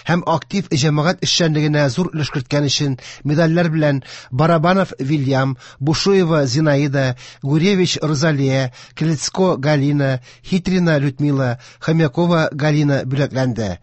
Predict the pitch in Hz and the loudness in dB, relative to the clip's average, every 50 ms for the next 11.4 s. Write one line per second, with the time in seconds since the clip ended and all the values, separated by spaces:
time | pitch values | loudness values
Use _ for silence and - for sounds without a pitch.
0 | _ - - _ _ - 170 170 - - 202 190 175 175 175 170 160 - 185 208 | _ -20 -20 _ _ -2 -2 0 0 2 2 2 4 4 4 2 2 0 0 2
1 | 196 170 135 113 - - - - - - - - 180 220 202 175 190 180 185 185 | 2 2 2 0 -2 -8 -20 -20 -14 -6 -2 0 2 2 2 2 0 2 2 2
2 | 180 165 160 165 160 160 151 147 - - - - - - 156 165 147 180 170 160 | 2 2 2 2 2 2 0 -2 -4 -8 -16 -18 -4 -2 0 2 4 4 4 4
3 | 165 180 165 135 - 165 160 165 180 - - 156 156 160 156 151 147 143 139 - | 4 2 2 0 0 2 2 2 2 2 2 2 2 2 2 2 0 0 -2 -4
4 | - - - 131 143 139 127 185 170 143 165 165 147 - 175 165 165 143 - 170 | -8 -10 -6 -4 -2 0 2 2 2 2 2 2 0 0 0 0 0 0 0 -2
5 | 156 139 151 151 139 156 151 156 139 - - 143 139 135 131 123 - - - - | -2 0 0 0 0 0 0 0 0 -2 -2 0 0 0 -2 -2 -6 -12 -10 -4
6 | - 170 160 - - 160 160 165 175 170 147 - 147 - 151 170 165 160 160 156 | 0 0 0 0 0 2 2 4 4 2 2 0 -2 -2 0 0 2 2 2 2
7 | 147 139 143 143 139 - 135 143 143 143 127 - 139 131 117 110 107 101 90 - | 2 2 2 0 0 0 0 0 0 0 0 -2 -2 -2 -2 -2 -4 -4 -6 -8
8 | - - - - - _ _ - 175 175 165 147 202 226 226 - 160 160 170 185 | -12 -18 -20 -20 -20 _ _ -2 0 2 2 2 2 2 2 0 0 0 2 2
9 | 180 175 151 - - 175 160 143 151 156 151 147 143 - - - - - 165 165 | 2 2 0 0 0 0 0 0 0 0 0 -2 -2 -4 -10 -18 -8 -2 0 0
10 | 156 190 185 - 180 - 170 170 170 165 139 170 151 - 165 160 147 147 160 156 | 0 0 0 -2 -2 -2 0 0 0 2 0 -2 -2 0 0 0 0 0 0 0
11 | 147 147 143 135 151 147 131 | 2 0 0 0 0 -2 -2